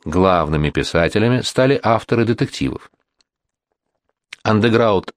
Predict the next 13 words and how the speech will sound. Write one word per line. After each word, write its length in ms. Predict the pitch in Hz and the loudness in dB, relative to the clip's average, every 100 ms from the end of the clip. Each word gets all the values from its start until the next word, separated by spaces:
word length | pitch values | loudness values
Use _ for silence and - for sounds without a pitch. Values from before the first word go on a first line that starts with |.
| _ | _
советских 600 | - 120 110 87 - 90 | -4 0 2 0 -2 -2
времен 320 | 113 143 185 175 _ _ _ _ | 0 0 0 -2 _ _ _ _
был 340 | 92 151 180 - | 0 0 0 -4
уныл. 440 | 147 143 98 87 92 _ _ _ _ _ _ | 0 2 2 0 -4 _ _ _ _ _ _
Современный 680 | - 73 71 73 85 85 80 | -4 0 2 2 0 0 0
авангард 520 | 78 80 95 110 - _ - | 0 0 -2 -2 -6 _ -12
сиял 680 | - 107 90 85 120 131 | -6 -2 0 2 0 -2
и 220 | - 120 | -2 -2
искрился. 580 | 131 - 113 71 - - _ _ _ _ | -2 0 -2 -2 -6 -14 _ _ _ _
Это 200 | - - 76 | -12 -4 -2
было 300 | 87 87 85 _ - | 0 0 -2 _ -10
бандитское 800 | 76 101 101 87 120 - - 135 | -2 0 0 0 -4 -4 -4 -2
искусство. 600 | - 156 - - 65 | -2 -4 -4 -4 -10